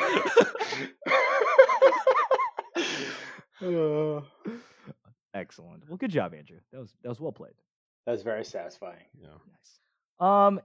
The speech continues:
Speaker 3: and so next segment, Andrew. Uh, this segment is called Discomfort Zone. So we're gonna see how much you know about something outside of your comfort zone. So, uh, as a West Point graduate, you must know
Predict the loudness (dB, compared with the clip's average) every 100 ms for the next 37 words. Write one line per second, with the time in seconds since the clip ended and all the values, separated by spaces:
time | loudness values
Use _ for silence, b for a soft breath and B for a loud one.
0 | -6 -2 0 0 -2 -6 -6 -8 -2 -2
1 | 2 2 2 2 0 _ _ -14 -10 -8
2 | -6 -8 -10 _ _ _ _ -8 -4 -2
3 | -4 -6 -10 -12 -14 -20 -14 -8 -8 -8
4 | -10 -4 -4 -4 -16 -10 -8 -8 -14 -18
5 | -20 -20 -20 _ _ _ _ _ -8 -6
6 | -6 -10 -8 -6 -6 -8 -12 -12 -12 -8
7 | -6 -6 -8 -8 -8 -8 -10 -14 -16 -16
8 | -14 -16 -14 -16 -14 -10 -10 -10 -20 -20
9 | -20 -20 -14 -16 -16 -20 -20 _ _ _
10 | _ _ _ _ _ _ _ _ -14 -4
11 | 0 0 -2 -6 -6 -6 -8 -2 2 2
12 | 0 -6 -4 -2 -2 -6 -10 -8 -8 -10
13 | -10 -10 -14 -20 -20 _ _ _ _ _
14 | _ _ -10 -6 -4 -2 -4 -8 -10 -4